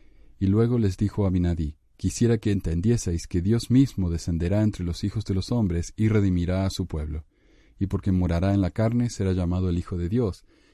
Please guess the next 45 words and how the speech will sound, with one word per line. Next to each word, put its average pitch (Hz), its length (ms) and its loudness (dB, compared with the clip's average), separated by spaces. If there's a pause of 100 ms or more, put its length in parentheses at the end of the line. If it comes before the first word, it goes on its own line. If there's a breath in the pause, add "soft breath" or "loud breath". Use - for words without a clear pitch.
(120 soft breath)
y 90 80 -4
habiendo 98 280 2
sujetado 95 520 -4
la 85 120 -2
carne 107 440 0
a 104 80 -2
la 113 80 2
voluntad 92 420 0
del 87 140 -2
Padre, 107 340 -2
siendo 98 260 0
el 78 80 -2
Padre 98 360 -2
y 101 100 2
el 107 140 0
Hijo. 78 340 -10 (560 soft breath)
Y 90 60 -2
el 85 80 -2
Padre, 110 340 2
porque - 260 -6
fue 98 160 -4
concebido 95 540 0
por 87 200 -4
el 80 100 -2
poder 87 320 -2
de 82 100 -6
Dios, 104 380 -2 (320 soft breath)
y 95 100 -2
el 92 100 2
Hijo 110 260 0
por 95 180 -8
causa 95 280 -4
de 85 100 -4
la 85 100 -2
carne, 87 420 -6 (320 soft breath)
por 98 120 0
lo 92 80 0
que 90 120 0
llega 101 260 2
a 92 60 -2
ser 92 180 -2
el 82 100 -2
Padre 110 480 -2
e 90 140 -2
Hijo. 76 420 -8